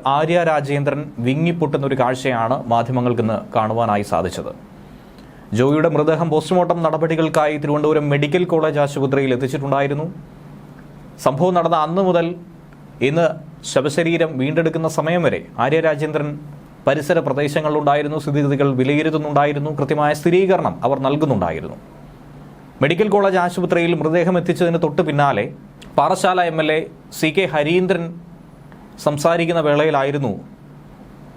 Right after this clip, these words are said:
അത്രയും നേരം സംഭരിച്ചു വച്ചിരുന്ന എല്ലാവിധ ആത്മനിയന്ത്രണങ്ങളും നഷ്ടമായി മേയർ പൊട്ടിക്കരഞ്ഞത്. ഇത്രയധികം കഷ്ടപ്പാടും പ്രയത്നവും ഒക്കെ തന്നെ നടത്തിയിട്ട് പോലും ജീവനോടെ രക്ഷിച്ചെടുക്കാൻ കഴിഞ്ഞില്ല എന്നുള്ള വിഷമം തന്നെയാണ്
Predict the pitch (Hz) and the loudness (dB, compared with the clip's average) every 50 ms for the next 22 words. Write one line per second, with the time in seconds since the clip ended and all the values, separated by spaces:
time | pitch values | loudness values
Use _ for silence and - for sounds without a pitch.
0 | - - 117 120 - 185 202 214 220 202 190 175 165 165 165 170 165 - 151 143 | -2 -2 0 2 2 2 2 2 2 2 2 2 2 2 0 0 0 -4 -2 0
1 | 147 160 151 143 156 156 139 143 156 147 143 147 139 139 143 151 151 156 151 147 | 0 -2 0 0 -2 -2 -2 0 -2 0 2 2 2 2 2 2 2 2 0 0
2 | 143 143 135 127 - 123 131 131 135 156 156 143 143 139 139 139 135 143 143 139 | 0 0 0 0 0 -2 -2 -2 -4 -6 -4 -4 -2 -2 -2 -2 -2 -2 -2 0
3 | 139 139 135 131 131 127 - - 160 147 139 131 127 131 139 143 139 - 113 117 | -2 -2 0 0 -2 -2 0 0 0 0 2 0 0 0 -2 -2 -4 -2 -2 0
4 | 120 123 131 131 - - - 139 131 139 - 139 - 104 92 85 - 65 58 - | 2 2 0 0 -2 -6 -6 -6 -2 -2 -2 -2 0 -2 -2 -2 -6 -8 -12 -14
5 | - - - - - - - - - - - - - - - - - - - 107 | -18 -20 -20 -20 -20 -20 -20 -20 -20 -20 -20 -20 -20 -20 -20 -20 -20 -8 -6 -2
6 | 101 151 175 170 160 147 180 170 185 185 180 175 185 160 - - 208 190 190 185 | 0 2 2 2 0 0 0 2 2 0 2 0 -2 -2 0 -2 -2 0 2 0
7 | 175 175 175 175 170 165 170 156 156 165 165 175 180 175 170 170 170 170 170 - | 0 2 0 -2 -2 0 0 0 0 0 -2 -2 0 0 0 0 -2 -4 -8 -10
8 | - - - - - - - 131 135 139 208 170 190 180 180 170 160 151 151 - | -14 -18 -18 -20 -12 0 0 0 2 2 0 0 2 0 0 0 0 -2 0 0
9 | 180 175 170 180 165 151 151 147 143 139 151 - - - - - - - - - | 0 0 2 0 0 0 0 0 0 -2 -4 -8 -12 -14 -18 -18 -20 -20 -20 -20
10 | - - - - - - - - - - - - 123 123 151 180 196 214 208 202 | -20 -20 -20 -20 -20 -20 -20 -20 -20 -12 -6 -2 0 2 4 4 4 4 4 2
11 | 196 185 180 170 156 - - 180 175 185 170 160 175 165 170 165 170 160 156 160 | 2 2 2 0 0 -2 -2 0 0 0 2 2 0 0 0 0 -2 -2 0 0
12 | 180 190 196 190 185 180 175 156 135 147 156 160 156 151 147 147 143 - 127 135 | 0 0 2 4 4 2 2 0 -2 -4 -4 -4 -2 0 0 0 0 -2 -6 -6
13 | 131 - - 175 180 175 165 160 147 151 147 139 139 | -2 -2 -2 0 0 0 0 -2 -2 -2 -2 -2 0